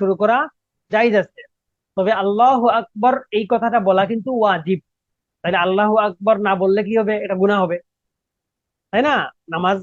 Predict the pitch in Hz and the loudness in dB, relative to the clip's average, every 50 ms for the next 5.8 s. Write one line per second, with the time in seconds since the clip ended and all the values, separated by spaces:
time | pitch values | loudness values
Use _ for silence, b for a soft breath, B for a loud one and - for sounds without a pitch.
0 | - _ - 214 185 185 - 196 190 185 185 190 208 220 220 214 190 214 202 202 | -8 _ -8 -6 -6 -4 -2 -2 0 0 0 0 0 0 0 0 0 0 2 2
1 | 220 220 220 226 226 - - 233 233 208 214 214 214 220 208 240 202 220 277 294 | 2 4 4 4 2 2 0 -2 -2 -2 0 0 0 0 -2 -4 -4 -4 -4 -4
2 | - - 208 208 196 180 175 170 143 - _ _ _ _ _ _ _ _ _ _ | -4 -2 0 0 2 0 0 -4 -6 -8 _ _ _ _ _ _ _ _ _ _
3 | - 147 156 - 214 190 202 240 247 247 - 269 240 240 254 202 220 196 240 269 | -8 -8 -6 -6 -6 -2 0 0 0 0 0 -4 -4 -4 -4 -2 -2 -2 -4 -2
4 | 208 294 294 302 311 285 - 285 285 285 269 233 320 294 285 277 - 277 269 226 | 0 2 2 2 2 2 2 0 0 -2 -2 2 4 4 4 4 2 -2 -4 -4
5 | 226 262 254 220 247 233 196 233 240 240 185 208 202 208 214 226 | -4 -2 0 2 2 2 2 2 0 0 -2 -4 -2 0 2 4